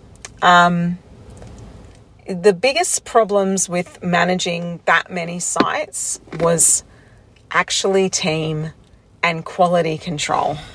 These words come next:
I hadn't set up the systems in place yet. See, I thought that I could just replicate what I did on my successful sites, and it would work.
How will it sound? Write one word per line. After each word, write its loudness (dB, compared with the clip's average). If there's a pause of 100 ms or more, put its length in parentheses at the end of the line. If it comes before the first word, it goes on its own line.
(1300)
I 4
hadn't 2
set 4
up 2
the -16
systems -4
in -2
place 0
yet. 2 (520)
See, 4
I 8
thought 4
that 6
I 4
could -8
just -6
replicate 0
what 0
I 4
did -6
on 0
my 0
successful 0
sites, 0 (880)
and 2
it 0
would 0 (160)
work. -8